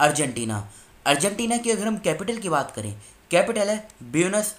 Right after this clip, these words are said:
एरिस। अर्जेंटीना पीसो ये करेंसी है और प्रेसिडेंट है अल्बर्टो फर्नांडिस,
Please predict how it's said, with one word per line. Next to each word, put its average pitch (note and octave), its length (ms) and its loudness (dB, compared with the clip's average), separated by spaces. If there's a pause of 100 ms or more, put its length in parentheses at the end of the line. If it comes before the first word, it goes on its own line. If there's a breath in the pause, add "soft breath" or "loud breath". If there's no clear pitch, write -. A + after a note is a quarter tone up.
एरिस। A2 380 0 (640 loud breath)
अर्जेंटीना G3+ 580 2
पीसो D#3 400 -4 (360)
ये D3 160 -2
करेंसी E3+ 440 -2
है F#3+ 180 -8 (240)
और - 80 -4
प्रेसिडेंट E3+ 500 0
है G3 240 -6
अल्बर्टो D#3+ 460 2 (640 loud breath)
फर्नांडिस, D3+ 720 2